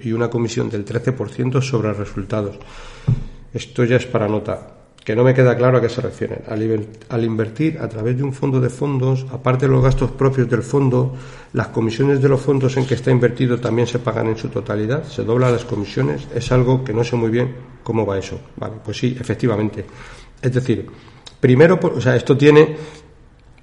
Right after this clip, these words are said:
normalmente siempre nos quejamos de doble capa de comisiones. Bueno, pues esto, esto ya, esto ya es para nota. Este tiene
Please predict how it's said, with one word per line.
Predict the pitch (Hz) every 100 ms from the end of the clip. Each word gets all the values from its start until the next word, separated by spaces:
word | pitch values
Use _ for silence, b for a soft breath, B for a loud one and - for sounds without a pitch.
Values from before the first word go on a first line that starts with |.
| - - _ -
normalmente | 120 120 120 143 156 151 131
siempre | 143 135
nos | 143 131
quejamos | 127 143 139 127
de | 120
doble | 110 131 120
capa | 123 113
de | 107 101
comisiones. | 101 98 117 101
Bueno, | 104 117
pues | 95
esto, | - - 127 - - - -
esto | - 135
ya, | 123 127 131 - - - - - - - - - - - - - -
esto | - 123
ya |
es | 123
para | 120 104
nota. | 110 95
Este | 95 117
tiene | 131